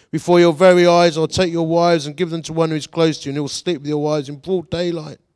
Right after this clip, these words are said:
You did it in secret, but I'll do this thing in broad daylight before all Israel.' And David said to Nathan, 'I've sinned against the Lord.'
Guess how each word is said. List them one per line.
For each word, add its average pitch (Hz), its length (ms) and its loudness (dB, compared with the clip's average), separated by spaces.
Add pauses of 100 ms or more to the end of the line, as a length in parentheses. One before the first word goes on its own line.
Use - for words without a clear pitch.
(1400)
You 131 80 -10
did 175 220 4
it 190 60 2
in 170 80 -4
secret, 185 460 -2
but 160 80 -2
I'll 160 100 2
do 170 180 0
this 165 160 -6
thing 170 80 -6
in 160 140 -6
broad 156 280 -4
daylight 165 360 2
before 131 180 -4
all 160 240 0
Israel.' 127 580 -2 (540)
And 127 100 -18
David 151 320 -2
said 151 160 -8
to 147 100 -8
Nathan, 147 400 -6
'I've 135 200 -8
sinned - 480 -8
against 139 380 -12
the 131 80 -14
Lord.' 131 340 -8